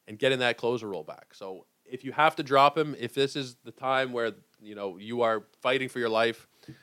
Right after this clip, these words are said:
you can't really afford him right now. He's not gonna be getting high leverage stuff probably for a week or so. Pro-, he might even just not pitch at all for a week or so. Maybe they just give him a bit of a rest 'cause it's been terrible, no question.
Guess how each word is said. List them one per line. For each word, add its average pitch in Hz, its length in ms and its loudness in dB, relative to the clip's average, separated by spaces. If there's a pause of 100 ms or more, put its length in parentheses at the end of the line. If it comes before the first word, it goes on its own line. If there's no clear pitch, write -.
you 117 80 -12
can't 160 180 4
really 151 160 6
afford 123 320 4
him 110 100 -2
right 107 160 2
now. 98 220 -4
He's 104 140 -8
not 110 120 -4
gonna 113 140 -8
be 107 60 -8
getting 104 200 -4
high 107 140 -2
leverage 107 400 -4
stuff - 460 -2 (680)
probably 156 400 6
for 143 180 2
a 135 60 6
week 123 220 2
or 101 60 -8
so. 69 280 -10 (500)
Pro-, 131 280 6
he 131 120 0
might 135 220 4
even 131 180 -2
just 120 200 -4
not 117 180 0
pitch 117 180 -4
at 113 60 0
all 104 160 2
for 98 160 -6
a 90 60 -6
week 87 180 -12
or 82 80 -20
so. 76 260 -18
Maybe 95 220 -18
they 98 120 -12
just 95 200 -18
give 98 140 -10
him 98 100 -12
a 92 60 -12
bit 92 120 -12
of 90 60 -16
a 90 60 -12
rest 85 340 -14
'cause 98 140 -14
it's 104 80 -16
been 123 160 -10
terrible, 95 420 -8
no 104 140 -8
question. - 420 -6